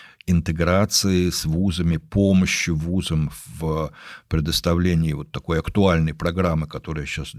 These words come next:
нужна для переднего края программерской науки. И это, конечно же, некоторое количество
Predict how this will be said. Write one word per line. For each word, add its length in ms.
нужна 420
для 560
переднего 540
края 300
программерской 720
науки. 480
И 380
это, 240
конечно 640
же, 920
некоторое 400
количество 720